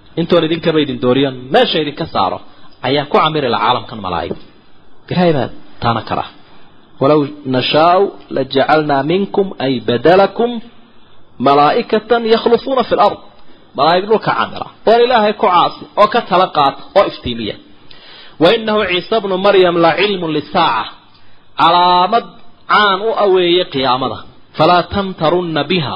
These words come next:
qiyaamada ha ka shakiina. "Wattabicuuni, aniga i raaca," dhan Nabi Maxamedow. "Haadaa kaasi siraatun mustaqiim,"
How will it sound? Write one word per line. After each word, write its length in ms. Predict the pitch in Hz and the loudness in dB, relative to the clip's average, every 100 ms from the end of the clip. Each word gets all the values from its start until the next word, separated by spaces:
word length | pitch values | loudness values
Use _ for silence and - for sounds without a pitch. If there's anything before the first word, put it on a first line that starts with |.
| - | -8
qiyaamada 460 | - 139 151 175 156 | 0 2 2 2 -2
ha 100 | 135 | -4
ka 120 | - | -6
shakiina. 480 | 160 131 - 143 127 90 - - - - - | -6 -6 -4 -4 -4 -12 -20 -20 -20 -18 0
"Wattabicuuni, 760 | 160 - 175 151 147 170 165 | 0 0 -2 -2 -2 -2 -2
aniga 300 | 147 160 165 147 | 0 0 2 2
i 80 | |
raaca," 340 | 127 151 156 147 | 2 2 2 2
dhan 140 | 165 160 | -2 -4
Nabi 180 | 147 | -4
Maxamedow. 480 | 131 120 135 147 - 101 - - - - | -6 -4 -2 0 -2 -6 -20 -20 -20 -6
"Haadaa 480 | 131 147 160 185 170 | 2 2 4 2 0
kaasi 380 | - 147 143 139 | 0 -2 -2 -6
siraatun 520 | - 151 170 170 151 | 0 4 4 2 -4
mustaqiim," 680 | 139 131 - 131 156 156 | -6 -6 -4 -4 -2 -4